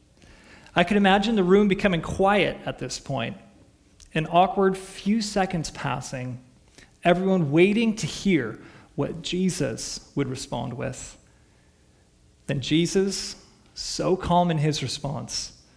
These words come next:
knowing all the feelings of Martha, knowing all the thoughts that she's thinking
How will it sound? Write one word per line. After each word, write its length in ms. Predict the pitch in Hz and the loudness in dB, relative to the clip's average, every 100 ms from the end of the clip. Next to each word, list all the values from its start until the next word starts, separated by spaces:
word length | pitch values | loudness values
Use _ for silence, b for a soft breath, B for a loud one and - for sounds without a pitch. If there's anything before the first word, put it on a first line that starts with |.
| b b b _ _ _ _ _ - | b b b _ _ _ _ _ -2
knowing 280 | 151 151 | 0 2
all 240 | 147 156 175 | 4 6 6
the 80 | 185 | 2
feelings 500 | - 196 202 185 - | 2 4 4 2 -2
of 140 | 127 | -6
Martha, 600 | 135 123 127 131 117 143 - 160 - _ - | -6 -8 -8 -6 -6 -8 -14 -16 -18 _ -8
knowing 380 | 151 147 147 147 | -4 -2 -2 0
all 140 | 143 | 0
the 80 | 147 | -2
thoughts 520 | - - 202 208 - | -4 2 4 2 -2
that 140 | 180 | -6
she's 380 | 175 - 165 - | -4 -2 -2 -2
thinking 500 | - 156 139 123 123 | -2 -4 -4 -8 -10